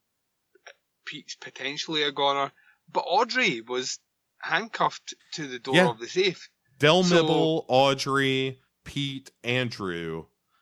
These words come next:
Speaker 2: maybe even the lady,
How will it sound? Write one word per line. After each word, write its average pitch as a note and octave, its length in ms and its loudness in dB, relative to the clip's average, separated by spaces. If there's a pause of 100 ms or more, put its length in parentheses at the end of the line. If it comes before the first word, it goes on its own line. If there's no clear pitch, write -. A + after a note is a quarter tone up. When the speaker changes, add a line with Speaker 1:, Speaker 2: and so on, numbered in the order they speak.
(100)
Speaker 2:
maybe C3 540 2
even A#2 600 -2
the G#2 140 -2
lady, F#2 760 -6